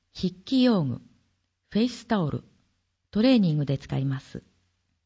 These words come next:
講師、市コーディネーショントレーニング実践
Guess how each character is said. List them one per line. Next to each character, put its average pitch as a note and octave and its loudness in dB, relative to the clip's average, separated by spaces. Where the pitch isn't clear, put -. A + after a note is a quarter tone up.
講 A#3 0
師、 - -10
市 - -4
コ A3+ -2
ー B3 0
デ B3 2
ィ B3 6
ネ A#3+ 4
ー A3+ 2
シ A#3 -4
ョ A3 2
ン G#3+ 0
ト G#3+ -4
レ A3 0
ー - 0
ニ G#3+ 2
ン G3+ -2
グ E3+ -4
実 E3+ -4
践 A#3 2